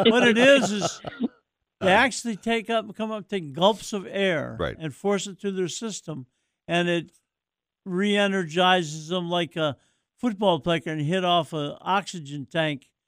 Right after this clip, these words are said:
Speaker 1: while he's sitting on the sidelines.
Speaker 2: Okay.
Speaker 1: It gives him a burst of energy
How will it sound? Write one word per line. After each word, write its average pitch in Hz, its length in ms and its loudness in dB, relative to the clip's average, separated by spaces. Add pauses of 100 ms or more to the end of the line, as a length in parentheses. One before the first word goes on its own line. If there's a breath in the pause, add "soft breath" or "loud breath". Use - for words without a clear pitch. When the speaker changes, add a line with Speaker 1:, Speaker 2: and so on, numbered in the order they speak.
(280)
Speaker 1:
while 160 160 0
he's 151 120 -2
sitting 180 200 -4
on 156 180 -6
the 139 60 -10
sidelines. 160 640 -4 (120)
Speaker 2:
Okay. - 100 -4
Speaker 1:
It 160 40 -4
gives 180 200 2
him 175 140 -4
a 151 80 -4
burst 180 380 -4
of 147 120 -10
energy 143 600 -6